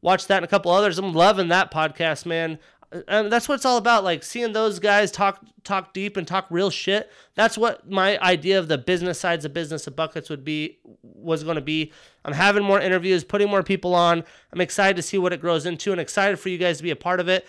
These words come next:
If you're looking to grow, people helping people, you're looking to learn from other people's experiences, the business episodes are where it's at.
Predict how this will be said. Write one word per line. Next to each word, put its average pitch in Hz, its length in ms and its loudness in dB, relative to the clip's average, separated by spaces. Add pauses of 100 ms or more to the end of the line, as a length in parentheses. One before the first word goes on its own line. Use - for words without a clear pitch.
(180)
If 165 140 -8
you're 180 80 -4
looking 190 260 0
to 170 80 0
grow, 180 440 4 (180)
people 202 260 -2
helping 185 320 0
people, 185 560 0 (180)
you're 165 140 -2
looking 190 280 -2
to 175 280 2
learn 180 240 2
from 175 220 -4
other 175 180 0
people's 180 320 -4
experiences, 170 640 -4
the 147 80 -4
business 185 420 -2
episodes 160 460 -4
are 151 80 -4
where 143 160 0
it's 131 160 -6
at. 208 280 2